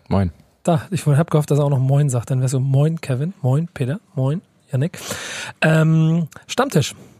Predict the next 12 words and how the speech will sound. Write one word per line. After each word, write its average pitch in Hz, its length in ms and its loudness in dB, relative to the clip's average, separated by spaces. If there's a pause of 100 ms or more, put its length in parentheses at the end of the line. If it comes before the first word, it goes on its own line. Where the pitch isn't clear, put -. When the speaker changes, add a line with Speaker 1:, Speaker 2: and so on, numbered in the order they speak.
(300)
Speaker 2:
heißt, 165 400 -2 (600)
wir 151 640 2
haben 147 320 -2
ein 143 180 0
Thema, 180 220 2
oder 139 140 2
genau 147 220 2
genommen 139 200 2
muss 135 160 0
man 135 140 0
an 131 60 2
dieser 131 220 2